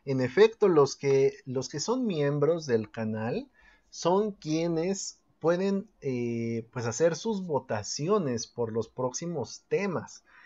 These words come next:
que, que se dan, no solamente de Gaby, también los nuestros, también los de las videocápsulas, ¿verdad? Ustedes son quienes deciden qué temas vamos a dar.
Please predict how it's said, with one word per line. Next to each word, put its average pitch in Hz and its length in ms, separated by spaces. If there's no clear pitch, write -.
que, 117 280
que - 160
se - 180
dan, 190 240
no 175 80
solamente 202 480
de 127 280
Gaby, 160 580
también 131 400
los 135 180
nuestros, 151 680
también 135 280
los 147 180
de 123 80
las 107 580
videocápsulas, 113 1160
¿verdad? 123 320
Ustedes 190 380
son 208 180
quienes 196 460
deciden 131 720
qué 156 140
temas 170 400
vamos 135 340
a 127 100
dar. 180 260